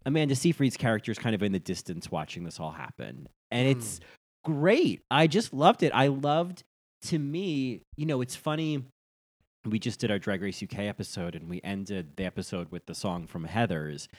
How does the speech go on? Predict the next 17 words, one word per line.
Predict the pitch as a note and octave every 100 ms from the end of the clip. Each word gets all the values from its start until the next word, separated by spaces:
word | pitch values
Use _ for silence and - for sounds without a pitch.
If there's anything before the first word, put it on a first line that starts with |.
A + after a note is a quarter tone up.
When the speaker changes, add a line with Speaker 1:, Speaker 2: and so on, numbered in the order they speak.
| _ -
Speaker 1:
And | A#2+ B2+
I | A2+ C3+
felt | C#3+ D#3+
like | A#2+ F#2+ F#2
this | A#2+ A2
moment | B2 A2+ B2+ C3 F#2+ E2 - -
is | A2 G#2+
what | G#2+ -
made | G#2+ G2+
Jennifer's | F2 G#2+ G2+ G#2+ F2
Body | - A2+ C3 B2
kind | F#2+ A2 F#2+
of | F2
move | G2
into | G2+ F#2
that | F#2+ F2
Heathers, | - G#2+ A2+ G2+ G2 F#2 F2 -